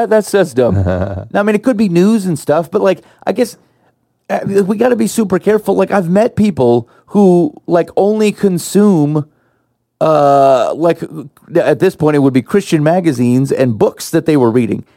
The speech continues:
Speaker 3: And, like, they're very difficult to deal with.
Speaker 1: Yeah.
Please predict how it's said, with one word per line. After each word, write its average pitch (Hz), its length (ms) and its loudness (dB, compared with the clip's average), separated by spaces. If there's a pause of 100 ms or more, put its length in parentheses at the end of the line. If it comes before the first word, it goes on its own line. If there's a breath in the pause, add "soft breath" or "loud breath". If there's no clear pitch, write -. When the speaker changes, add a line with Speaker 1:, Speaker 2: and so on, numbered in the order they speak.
Speaker 3:
And, 202 200 0
like, 160 320 0 (180)
they're 247 140 0
very 214 400 0
difficult 180 500 -2
to 226 80 -4
deal 254 220 0
with. - 420 -2
Speaker 1:
Yeah. 98 240 -6